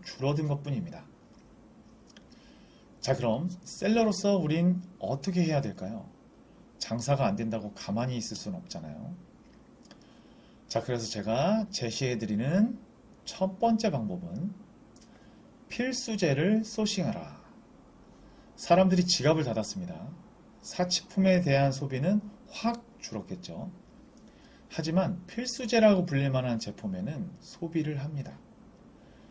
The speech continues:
가령 배달하는 분들은 지금 많이 춥잖아요.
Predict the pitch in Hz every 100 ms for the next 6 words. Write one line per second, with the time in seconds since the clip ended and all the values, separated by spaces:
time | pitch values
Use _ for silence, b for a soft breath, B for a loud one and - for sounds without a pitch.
0 | B B - 123 131 156 180 - 113 135
1 | 190 196 190 185 180 180 180 185 190 185
2 | - - 123 120 92 113 113 - - 160
3 | 107 104 139